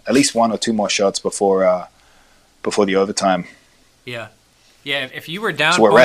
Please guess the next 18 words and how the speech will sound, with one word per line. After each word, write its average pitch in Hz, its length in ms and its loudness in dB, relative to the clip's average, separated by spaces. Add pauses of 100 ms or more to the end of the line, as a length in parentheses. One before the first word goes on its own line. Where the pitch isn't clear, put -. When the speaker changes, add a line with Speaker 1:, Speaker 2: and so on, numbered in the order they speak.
(120)
Speaker 1:
wrestling. 147 120 0
Speaker 2:
right 104 60 2
here - 80 4
Speaker 1:
Honestly, 156 280 2 (200)
I'm 160 160 4
ex-, 139 240 -2 (540)
I 143 100 2
was 165 200 0
so 196 320 0
exhausted 143 760 -4
in 92 100 -14
this 101 200 -8
match. 98 520 -8 (160)
I 117 100 2
was 131 160 0
like, 110 200 -2
"Holy 143 420 -8
shit, 127 400 -6